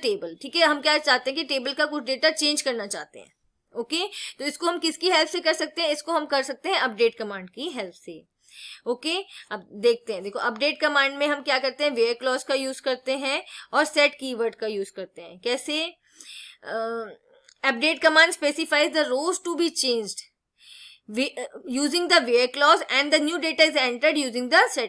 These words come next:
clause। जो रो हमें चेंज करनी है, राइट, उस, उसको हम कैसे दिखाते, दिखाते हैं, स्पेसिफाई करते हैं where clause की हेल्प से, और जो न्यू डेटा एंटर करना है उसको हम किसकी हेल्प से एंटर कराते हैं? सेट कीवर्ड की से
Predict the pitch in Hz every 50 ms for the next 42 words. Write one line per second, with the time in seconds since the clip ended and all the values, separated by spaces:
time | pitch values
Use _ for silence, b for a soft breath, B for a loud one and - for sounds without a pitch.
0 | - _ 208 196 175 180 - - B B B B - 196 285 320 370 415 440 392
1 | 330 330 349 339 320 339 349 370 359 - - 285 294 294 285 - 269 262 240 233
2 | 220 220 214 196 175 170 - _ _ 196 233 285 339 359 - - 269 269 - -
3 | _ _ _ 269 294 294 - 330 349 359 349 339 - 302 294 302 339 269 311 -
4 | 311 285 277 - - 247 - 262 240 254 269 - 302 262 269 269 311 330 311 -
5 | 285 285 302 294 285 294 294 294 294 285 285 339 339 262 247 233 233 226 - 247
6 | 247 247 240 - 285 285 269 254 262 262 - - 294 302 330 370 392 B B B
7 | B B B B 262 269 247 311 320 294 269 262 285 339 381 302 359 339 254 330
8 | 302 285 277 262 - 269 262 262 254 254 240 233 240 240 247 240 254 277 269 262
9 | - - - 262 254 269 269 - 269 262 - - 285 277 254 247 247 - - 269
10 | 262 254 254 262 254 254 254 240 233 233 - 269 311 339 339 - 262 247 226 -
11 | - 220 202 190 196 - _ 196 208 208 - _ _ _ _ b b b b b
12 | b b - - 285 339 466 427